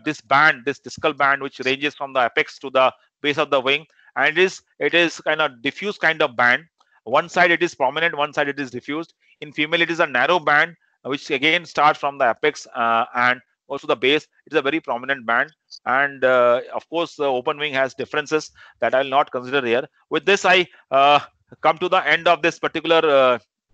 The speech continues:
session on blues. I'll take some, uh, questions from you, and then, uh, we'll sign off. Uh, questions from your side, please. I'm, uh, clo-, closing this, uh,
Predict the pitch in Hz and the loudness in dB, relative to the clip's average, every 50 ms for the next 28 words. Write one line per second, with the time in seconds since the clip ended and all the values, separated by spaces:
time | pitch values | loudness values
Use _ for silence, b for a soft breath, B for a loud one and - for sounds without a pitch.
0 | - - - _ _ _ _ _ _ _ - - _ - - - 131 120 - 160 | -20 -20 -20 _ _ _ _ _ _ _ -20 -20 _ -12 -4 -2 -2 0 0 0
1 | 160 156 156 156 147 120 b b b b _ _ 110 147 160 160 160 151 - _ | 0 2 2 2 0 -2 b b b b _ _ -6 -2 -2 -2 -2 -2 -6 _
2 | _ _ 131 139 156 147 - 175 175 - - 180 165 165 - 110 117 131 135 135 | _ _ 0 0 0 2 2 2 0 2 0 -2 -2 -2 -4 -2 0 2 2 2
3 | 131 - 156 151 143 - - 185 185 170 - - 165 156 151 156 156 160 170 175 | 2 2 0 -2 -2 0 -2 -4 -4 -4 -4 -2 0 0 0 0 -2 -2 -2 -4
4 | b b b b - - 127 139 139 135 156 170 165 165 156 139 135 135 135 139 | b b b b -2 0 0 0 2 2 2 2 2 0 0 2 2 4 4 2
5 | 143 156 143 - 143 135 139 135 113 - _ _ _ _ _ _ _ - - _ | 2 0 0 0 2 2 2 2 0 0 _ _ _ _ _ _ _ -20 -20 _
6 | _ _ - 131 139 143 139 135 - _ - 160 160 - - 208 196 170 - 180 | _ _ -2 0 2 2 2 0 -2 _ 0 0 0 0 0 -4 -4 -2 0 -2
7 | 165 165 160 156 - - 135 113 107 _ 147 151 131 107 - _ _ _ _ - | 0 2 0 0 0 0 0 -2 -2 _ -2 -2 -2 -2 -6 _ _ _ _ -2
8 | 120 135 147 147 135 131 127 131 127 120 - - 139 135 135 120 - 147 160 165 | -2 -2 -2 -2 -2 0 2 2 2 0 -4 -4 -4 -2 -2 -4 -2 -2 -2 0
9 | 165 180 180 175 180 175 - - - 156 147 135 127 123 | 0 0 0 0 0 0 0 -2 -2 0 2 4 4 4